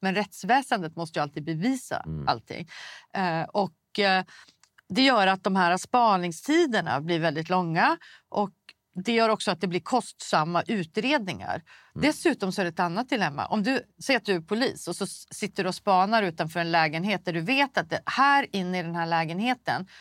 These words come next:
Speaker 1: så är det en tjugoårig flicka som far oerhört illa. Du bara ser hur män rasar in i lägenheten och du vet att alla där betalar för hennes kropp, att hon ska göra saker.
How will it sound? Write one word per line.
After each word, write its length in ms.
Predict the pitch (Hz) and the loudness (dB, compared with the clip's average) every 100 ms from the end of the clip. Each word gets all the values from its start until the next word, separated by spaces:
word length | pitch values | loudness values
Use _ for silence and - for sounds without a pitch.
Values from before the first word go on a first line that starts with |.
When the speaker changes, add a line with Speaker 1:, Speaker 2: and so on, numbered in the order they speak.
| - | -16
Speaker 1:
så 120 | - - | -8 0
är 280 | 202 226 254 | 4 4 4
det 80 | 214 | 0
en 80 | |
tjugoårig 840 | 185 - 196 165 180 - 240 175 170 | -2 0 -2 0 -2 0 0 2 -2
flicka 560 | - - 190 - 254 185 | -4 -6 -6 0 0 2
som 200 | 220 180 | -2 0
far 200 | 175 - | 0 0
oerhört 480 | 269 233 233 180 165 | -2 0 0 0 0
illa. 280 | 175 202 190 | -2 0 0
Du 120 | 190 | 2
bara 140 | 185 | 0
ser 400 | 185 - 311 294 | -2 -2 0 2
hur 120 | 226 | 0
män 340 | 202 196 190 185 | 0 2 2 2
rasar 280 | 185 170 170 | 0 0 -2
in 200 | 175 180 | -2 0
i 40 | |
lägenheten 600 | 175 170 170 196 202 165 | 2 2 0 -4 -4 -4
och 80 | 165 | -6
du 80 | 165 | -2
vet 220 | 180 165 | -2 -2
att 120 | 165 | -2
alla 260 | 170 175 208 | 0 0 0
där 160 | 160 | 0
betalar 460 | 143 165 170 175 156 | -2 -6 -4 -4 -6
för 100 | 175 | -6
hennes 260 | 165 160 | -8 -8
kropp, 280 | - 226 - | -2 -2 -2
att 100 | 151 | -8
hon 120 | 151 | -8
ska 120 | 151 156 | -8 -2
göra 240 | 160 208 | 0 0
saker. 460 | - 117 - 85 | -2 -4 -4 -10